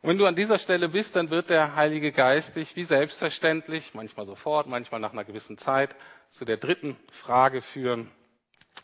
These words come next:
Wem vertraust du dein Leben an? Da steht, er wird den Menschen die Augen öffnen für das Gericht. Und wie gesagt, mit Richter ist hier nicht gemeint, wieder einzelne Taten zu beurteilen, sondern der Richter ist hier der Herrscher.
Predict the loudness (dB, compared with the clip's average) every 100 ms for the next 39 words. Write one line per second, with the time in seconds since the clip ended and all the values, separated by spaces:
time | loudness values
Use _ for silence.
0 | -20 -20 -20 -20 _ _ -10 -6 -6 -4
1 | -2 -4 -6 -10 -12 -16 -20 _ -6 -4
2 | -6 -6 -6 0 2 2 -6 -16 -20 _
3 | -18 -8 -6 -6 -6 -6 -4 -2 -2 -4
4 | -6 -6 -2 -2 -2 -4 -4 -4 -8 -8
5 | -10 -8 -4 -4 -6 -8 -18 -20 _ _
6 | -4 -2 -2 -2 -12 -20 -20 -20 -12 -4
7 | -4 -4 -12 -4 -4 -2 2 2 0 -12
8 | _ -6 -4 -4 -6 -2 0 0 0 0
9 | 0 -2 -4 -6 2 4 4 -4 -14 -8
10 | -8 -4 -4 -4 -8 -20 -20 -14 -8 -4
11 | -2 -2 -4 -4 -4 -2 -2 0 0 2
12 | 2 2 0 -2